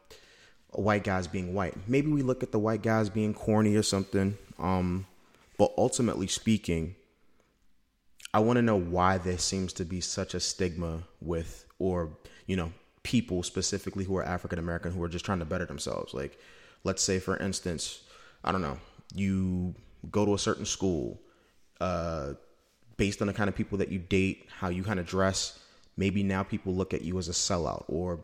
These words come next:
the other term, people look at you as an Uncle Tom. I've never been that person to look at people that way, but I've certainly gotten some of those looks where people are thinking that I'm trying to appropriate white culture when I'm just trying to be the best self,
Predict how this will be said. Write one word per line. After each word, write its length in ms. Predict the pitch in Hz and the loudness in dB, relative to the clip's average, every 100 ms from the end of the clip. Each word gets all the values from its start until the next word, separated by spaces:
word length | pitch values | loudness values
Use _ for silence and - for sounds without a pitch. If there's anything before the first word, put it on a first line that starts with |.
| - | -4
the 140 | - | 0
other 200 | 101 92 | 0 0
term, 300 | 90 85 78 | -2 -4 -6
people 280 | - - 87 | -6 -8 -4
look 180 | 90 - | -4 -4
at 80 | 90 | -4
you 160 | 92 90 | -2 -4
as 80 | |
an 100 | 85 - | -4 -4
Uncle 260 | 95 76 | -6 -4
Tom. 380 | 71 101 87 64 - - _ - _ _ _ 92 | -4 0 0 -2 -10 -20 _ -20 _ _ _ 0
I've 180 | 95 | 2
never 380 | 92 92 98 107 | 2 2 2 2
been 380 | 90 85 95 107 | 0 0 2 4
that 240 | 123 - | 2 0
person 580 | - 156 160 - 208 214 - - | 0 0 0 0 0 0 -6 -4
to 100 | 104 | -2
look 300 | 87 98 123 | 0 0 -2
at 120 | 123 | -2
people 280 | 156 - 156 | -4 -2 0
that 200 | 156 - | 2 0
way, 220 | 160 156 - - - | 0 -2 -8 -20 -4
but 120 | 202 | 0
I've 120 | 98 - | 0 0
certainly 480 | - 110 - 98 | 2 2 2 -2
gotten 280 | 95 90 - | 0 -2 -2
some 160 | - 95 | -2 -2
of 60 | |
those 200 | 90 85 | -2 -2
looks 220 | 90 78 80 | -4 -4 -6
where 80 | |
people 400 | - 98 - 92 | -4 -6 -2 -4
are 40 | 85 | -4
thinking 440 | - 104 101 90 | -4 -4 -2 -2
that 220 | 90 - - - _ - | -2 -4 -10 -20 _ -2
I'm 140 | 95 | -2
trying 260 | - 92 87 | 0 -2 -2
to 80 | - | -2
appropriate 680 | 95 - 95 - 87 80 65 | -6 -4 -6 -4 -4 -4 -4
white 300 | 65 120 127 | 0 2 2
culture 580 | - 85 80 - 78 78 - - _ - | 0 -2 0 -2 -4 -4 -12 -20 _ -10
when 260 | 98 98 - - | -4 -4 -4 -2
I'm 200 | 95 113 | -2 0
just 200 | 101 - | -2 -4
trying 240 | 107 98 | 0 0
to 60 | 90 | 0
be 120 | 90 | -4
the 100 | 87 | -6
best 400 | 82 - 87 - | -6 -4 -2 -2
self, 280 | 95 87 | -2 -4